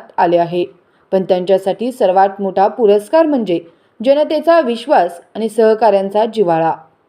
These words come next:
आज त्यांच्या वाढदिवसानिमित्त आपण सर्वजण या निर्भीड पत्रकाराला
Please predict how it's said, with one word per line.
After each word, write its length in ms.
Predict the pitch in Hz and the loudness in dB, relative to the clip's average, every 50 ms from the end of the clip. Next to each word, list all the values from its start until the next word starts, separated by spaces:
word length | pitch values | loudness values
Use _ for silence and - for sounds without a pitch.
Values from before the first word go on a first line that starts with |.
| _ _ _ _ _ _ _ _ _ _ | _ _ _ _ _ _ _ _ _ _
आज 160 | - 269 285 | 0 0 0
त्यांच्या 340 | 277 311 294 285 269 320 302 | 2 0 0 0 2 2 2
वाढदिवसानिमित्त 880 | 294 269 220 208 202 202 262 262 262 320 311 311 311 302 302 262 - 330 | 4 4 2 2 0 -2 -6 -2 0 0 0 0 -2 -4 -6 -2 0 0
आपण 300 | 311 285 - 285 302 294 | 0 2 2 -2 -2 0
सर्वजण 500 | 294 285 220 196 208 214 208 226 220 233 | 0 -2 0 2 0 0 0 0 -2 -2
या 80 | 240 | -4
निर्भीड 400 | 247 233 208 202 202 214 254 262 | -2 -2 -2 0 0 -2 -2 0
पत्रकाराला 680 | 247 262 220 226 - 208 208 214 202 196 190 185 190 - | 0 -2 -2 0 0 0 2 2 2 2 2 2 0 -2